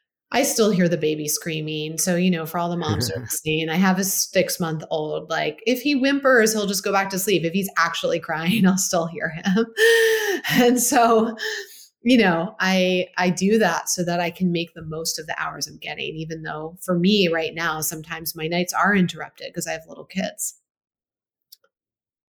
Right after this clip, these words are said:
Speaker 2: Yeah, I mean, sleep has always been my Achilles heel. Um, and, uh, of course, a-, as I began to learn more about how important it is around cognition, um, both memory co-,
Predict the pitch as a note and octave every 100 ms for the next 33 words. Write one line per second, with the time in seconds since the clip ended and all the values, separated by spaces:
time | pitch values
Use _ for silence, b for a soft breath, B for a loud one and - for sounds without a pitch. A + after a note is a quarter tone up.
0 | _ _ _ _ - G2 F#2 F2 F#2 -
1 | A#2 A2+ G2 F#2+ F2+ F2 F#2 F2 F2 F2
2 | E2+ F#2 F2 E2 - F2+ G#2 A#2+ - -
3 | F#2 E2+ E2 D#2 D#2 D#2 _ _ _ _
4 | _ _ _ - - - F2+ E2+ E2+ D#2+
5 | D#2+ E2 E2 D#2+ D2 - F2 - E2+ D#2
6 | E2+ E2 E2 D2+ E2 E2+ E2+ E2 E2 D#2
7 | D#2+ E2 E2+ D2+ E2 D#2+ D2+ D2 E2 E2
8 | D#2 D#2 - F2+ D#2+ D#2 D#2+ D#2+ D#2 D2+
9 | - E2+ D#2+ D#2+ D#2 D2+ - D#2+ D#2+ F2+
10 | - D2+ C#2 E2 _ b b b b b
11 | - D#2 D2 D2 C#2+ C#2+ _ F2 E2+ F2
12 | E2+ F2+ E2 - E2